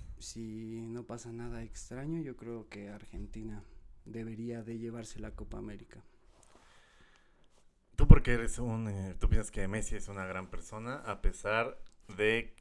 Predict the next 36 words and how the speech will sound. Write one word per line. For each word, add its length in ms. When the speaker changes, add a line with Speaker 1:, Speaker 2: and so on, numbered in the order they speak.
Speaker 2:
que... 400
No, 140
sí 80
es 100
una 120
gran 180
persona, 340
Leo 140
Messi, 260
te 140
quiero 240
mucho, 340
Leo 180
Messi. 300
Speaker 1:
<laughs> 40
De 160
que 140
Zaira 400
Nara 320
no 120
lo 160
peló. 220
Speaker 2:
<laughs> 1600
A 80
pesar 240
de 100
que 100
seas 200
un 220
pagafantas, 840
mi 140
querido 320
Leo, 260
pero 240
pues 320
también 520